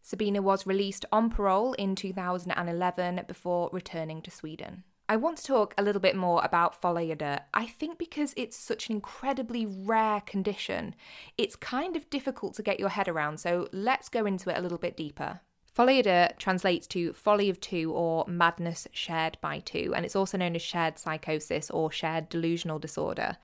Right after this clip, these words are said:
I found a really interesting article from the National Library of Medicine that talks about folie à deux.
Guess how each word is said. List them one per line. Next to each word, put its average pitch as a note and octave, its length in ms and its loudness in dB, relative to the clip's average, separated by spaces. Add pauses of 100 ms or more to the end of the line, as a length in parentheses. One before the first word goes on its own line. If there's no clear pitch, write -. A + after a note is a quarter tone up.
I G3 100 0
found A3 400 6
a F#3 220 2
really F#3+ 520 2
interesting F3+ 580 -2
article D#3+ 420 -2
from D#3+ 160 -6
the D#3+ 80 -4
National D#3+ 420 -4
Library D#3 440 -2
of - 100 -8
Medicine D#3 380 -4
that D3 120 -8
talks - 440 2
about D3 360 -2
folie D3+ 400 -2
à - 40 -8
deux. - 200 -6